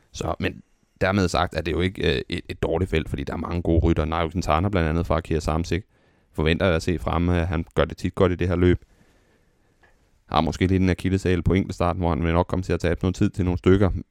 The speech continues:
Men vi ved jo også, altså i bjergene, og der er mange bjerge som altid i Criterium du Dauphiné, der vil han bare ryge ud over stepperne. Michael Woods kan man også nævne fra Israel Startup Nation, som, øh,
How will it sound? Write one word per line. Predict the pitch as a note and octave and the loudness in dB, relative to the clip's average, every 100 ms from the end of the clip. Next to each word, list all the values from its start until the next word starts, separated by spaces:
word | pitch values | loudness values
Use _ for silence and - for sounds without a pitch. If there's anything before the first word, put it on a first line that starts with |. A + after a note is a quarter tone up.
| _ | _
Men | - F2+ E2 - | -8 -6 -6 -4
vi | E2 | 0
ved | F2 F2+ | 2 4
jo | F2 | 4
også, | E2 F2 | 2 0
altså | E2 - | -4 -4
i | |
bjergene, | D#2 D#2 E2+ F2+ | -2 0 2 2
og | F#2 - | 2 0
der | |
er | D2+ | -2
mange | E2 E2 | -2 -2
bjerge | E2 D#2+ D2+ | 0 2 2
som | - D2+ | 2 -2
altid | - - D2+ | -4 -4 -6
i | - | -6
Criterium | - F2+ E2 | -10 -6 -4
du | D#2+ D#2+ | -4 -4
Dauphiné, | E2 E2 D#2 - _ - | -2 -2 -4 -10 _ -8
der | C#2+ | -6
vil | D2+ | -6
han | E2 | -6
bare | D#2+ D#2 | -4 -2
ryge | D#2+ | 0
ud | E2+ | 2
over | D#2+ D#2+ | 2 2
stepperne. | - E2 F2 E2 - - - - _ _ _ _ _ - | 0 0 0 -2 -6 -14 -20 -20 _ _ _ _ _ -6
Michael | D#2 - - | -4 -2 2
Woods | E2+ G2 - | 4 2 2
kan | F2+ | 0
man | F2 | 2
også | E2+ - | 0 2
nævne | F2 F2 | 0 0
fra | D#2 | 0
Israel | E2+ F2 F2+ F2 | -2 -2 -2 -2
Startup | - E2+ F2+ F#2 | 0 0 0 0
Nation, | F2 F2 F2+ - _ _ _ _ - | 0 -2 -6 -8 _ _ _ _ -4
som, | - E2 E2+ | 0 2 2
øh, | E2 D#2+ | 0 0